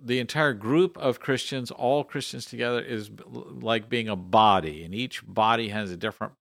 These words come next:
function. The Bible says none of these functions is more important than the other, and that they all need each other. And that's really important to look at, that whatever you do to serve, it's not more or less important than what someone else does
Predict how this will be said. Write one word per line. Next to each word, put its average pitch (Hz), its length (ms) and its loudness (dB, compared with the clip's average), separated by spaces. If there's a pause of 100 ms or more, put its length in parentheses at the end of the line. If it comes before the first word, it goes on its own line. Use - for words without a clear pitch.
(420)
function. 107 520 0 (320)
The 156 80 -6
Bible 240 260 2
says 175 320 -2 (580)
none 185 540 0
of 160 280 -2
these 160 220 0
functions 143 460 -4
is 113 120 -6
more 139 220 -2
important 135 460 0
than 117 140 0
the 104 140 0
other, 110 440 0
and 117 280 -2
that 117 200 -2
they 143 120 2
all 214 340 2
need 175 440 -4
each 110 360 -6
other. 82 360 -10
And 143 100 -10
that's 254 240 -6
really 247 240 -2
important 165 540 -2
to 123 160 -2
look 135 400 -2
at, 85 220 -4 (520)
that 151 380 2
whatever 185 540 4
you 156 220 2
do 147 320 -2 (100)
to 131 160 -6
serve, 156 340 0
it's 147 240 -6
not 175 240 -2
more 175 320 0
or 139 160 0
less 151 320 0
important 139 420 -4
than 135 140 -4
what 131 160 -4
someone 143 360 -4
else 170 340 0
does 92 480 -4